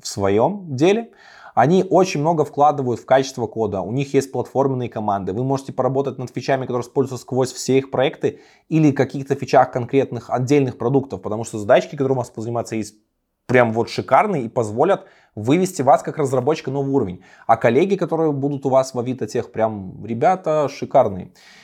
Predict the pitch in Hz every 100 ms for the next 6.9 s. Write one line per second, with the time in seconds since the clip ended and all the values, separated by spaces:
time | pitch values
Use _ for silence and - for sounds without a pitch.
0 | _ _ _ 110 107 107 156 - 120 90
1 | - 98 95 92 123 151 151 123 110 -
2 | - 151 117 107 110 101 - 139 139 107
3 | - 120 117 110 104 110 107 95 92 98
4 | 101 98 92 92 92 113 113 98 95 92
5 | 95 104 101 92 95 - - 110 107 101
6 | 95 95 101 101 - - 98 95 82